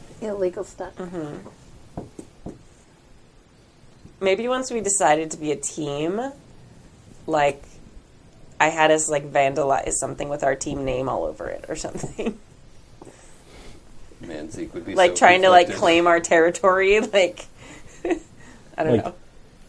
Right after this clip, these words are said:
Speaker 4: on the school, or?
Speaker 2: Or, or maybe ar-, around the city, like,
Speaker 1: Yeah,
Speaker 2: or
Speaker 1: like
Speaker 2: the
Speaker 1: a
Speaker 2: school, but also, like, parts of the city near the school. So it's like, this is our zone.
Speaker 3: What
Speaker 2: Like,
Speaker 3: about, like, a bus?
Speaker 2: oh, maybe a bus. Yeah, like, I was like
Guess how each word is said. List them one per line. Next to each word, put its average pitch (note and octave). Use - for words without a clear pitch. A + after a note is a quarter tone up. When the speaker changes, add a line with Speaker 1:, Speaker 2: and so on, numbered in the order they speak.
Speaker 4:
on A#2
the F#2+
school, E4+
or? B2
Speaker 2:
Or, G3+
or A#3
maybe A3+
ar-, G#3+
around F#3
the F3
city, F#3
like, F3+
Speaker 1:
Yeah, F#3+
Speaker 2:
or -
Speaker 1:
like -
Speaker 2:
the G#3
Speaker 1:
a G3+
Speaker 2:
school, G#3
but F3+
also, F3+
like, F3
parts F3
of E3+
the E3+
city E3+
near D#3
the F3
school. F3
So E3+
it's C#3+
like, D#3
this G3+
is E3+
our E3
zone. D3+
Speaker 3:
What D3
Speaker 2:
Like, -
Speaker 3:
about, B2+
like, A2
a G#2
bus? -
Speaker 2:
oh, G3
maybe F#3+
a F3
bus. D#3
Yeah, D#3
like, E3
I -
was D#3
like A2+